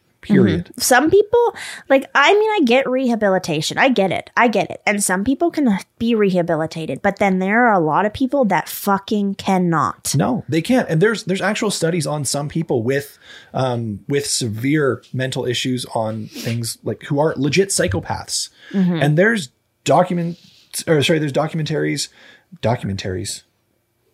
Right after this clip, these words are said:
Speaker 1: What's
Speaker 2: Documentation?
Speaker 1: Documentaries. There, that's,
Speaker 2: Oh.
Speaker 1: it just sounded really weird when I said it
Speaker 2: <laughs>
Speaker 1: first.
Speaker 2: Okay.
Speaker 1: Um, anyways,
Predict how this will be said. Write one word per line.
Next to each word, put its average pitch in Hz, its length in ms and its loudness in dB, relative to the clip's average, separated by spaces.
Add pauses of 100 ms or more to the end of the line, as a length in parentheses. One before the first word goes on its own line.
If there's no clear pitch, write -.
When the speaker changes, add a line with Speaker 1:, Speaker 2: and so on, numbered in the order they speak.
Speaker 1:
What's - 240 -6
Speaker 2:
Documentation? 185 800 0 (1080)
Speaker 1:
Documentaries. 117 760 -2
There, 156 200 4
that's, 139 180 2
Speaker 2:
Oh. 180 240 6 (140)
Speaker 1:
it 175 60 2
just 196 180 4
sounded 208 280 4
really 190 220 2
weird 190 200 2
when 175 100 2
I - 20 4
said 175 180 4
it - 60 6
Speaker 2:
<laughs> - 20 4
Speaker 1:
first. 139 220 2
Speaker 2:
Okay. 247 80 2 (360)
Speaker 1:
Um, 143 240 4
anyways, 175 360 2